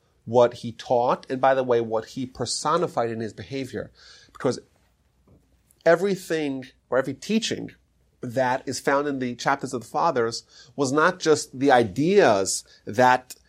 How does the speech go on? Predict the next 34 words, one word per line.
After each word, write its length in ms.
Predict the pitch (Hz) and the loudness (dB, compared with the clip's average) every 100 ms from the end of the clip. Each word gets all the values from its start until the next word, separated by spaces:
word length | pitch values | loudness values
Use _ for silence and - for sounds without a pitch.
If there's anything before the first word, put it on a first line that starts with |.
| _ | _
the 240 | 113 135 - | -2 -2 6
authors 500 | 139 170 180 147 123 | 6 6 4 2 2
of 120 | 107 | 0
those 180 | 117 107 | -2 -2
teachings 500 | - 147 - 110 - | -8 -8 -6 -8 -8
had, 460 | 165 202 165 127 - - - | -4 0 2 2 -4 -20 -2
but 80 | 143 | 2
rather 340 | 147 165 165 139 | 8 8 8 6
the 120 | 147 | 4
ideas 480 | 139 131 190 202 170 | 4 2 6 6 6
that 120 | 139 | 4
those 460 | 175 185 180 - _ _ | 6 8 6 0 _ _
authors 380 | 170 185 190 180 | 10 10 10 4
of 80 | 170 | 4
those 180 | 175 170 | 2 2
teachings 560 | - 240 233 190 180 - - | 0 0 0 -2 -4 -10 -2
lived 600 | 147 214 285 294 185 113 | 4 8 8 8 6 4
by 260 | 104 95 | 4 4
and 120 | 107 | 0
behaved 540 | 120 113 165 160 120 - | -2 0 0 0 -2 -6
by. 220 | - - _ _ _ _ _ _ _ _ _ _ - - - | -16 -16 _ _ _ _ _ _ _ _ _ _ -20 -20 -14
So 140 | - 127 | 0 8
Hillel 300 | 196 233 175 | 10 10 10
says, 520 | - 120 135 180 - _ - _ 147 | 8 6 6 2 -4 _ -20 _ -14
"You 80 | |
should 260 | - 131 107 | -2 -2 0
be 520 | 156 214 247 254 247 - | 0 2 4 2 -2 -4
like 220 | 123 - | -4 -4
the 80 | 110 | -8
student, 460 | - 185 196 185 | -6 -4 0 0
from 100 | 127 | 0
the 80 | 110 | -4
students 400 | - - 196 180 | -4 -2 -2 0
of 160 | 147 | -4